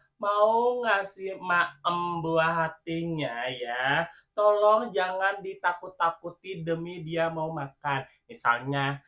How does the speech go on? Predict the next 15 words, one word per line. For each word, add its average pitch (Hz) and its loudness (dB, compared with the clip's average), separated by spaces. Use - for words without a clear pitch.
"Adik-adik, 262 -6
sini 277 -6
makan." 285 -6
Kok 330 6
nggak 339 6
mau? 285 2
Ntar 311 2
ditangkap 320 2
polisi 302 4
loh. 302 2
Polisi 214 -2
salah 202 -6
apa? - -16
Hah? 262 4
Masa 262 0